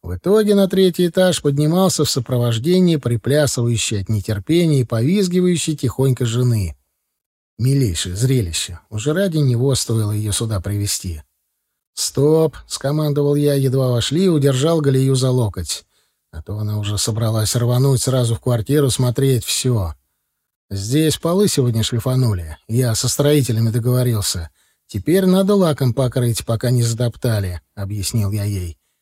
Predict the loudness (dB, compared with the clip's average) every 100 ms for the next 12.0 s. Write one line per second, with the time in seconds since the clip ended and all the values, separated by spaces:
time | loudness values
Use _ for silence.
0 | _ -4 -2 0 2 2 2 2 2 2
1 | 2 0 2 2 4 4 2 0 0 2
2 | 0 2 2 2 0 0 -2 -2 -4 -4
3 | -2 0 2 0 0 -2 -4 -4 -4 -4
4 | -4 -4 -4 -12 -20 _ _ _ _ _
5 | _ _ _ -12 -6 -4 -4 -8 _ -2
6 | 2 2 -2 -6 _ -2 2 2 2 0
7 | 2 4 2 2 0 0 0 2 4 6
8 | 6 6 6 4 2 0 -4 -10 -2 0
9 | 0 0 0 0 0 0 0 2 4 2
10 | 2 0 2 0 0 2 2 4 2 2
11 | 2 2 2 2 2 2 2 -2 -6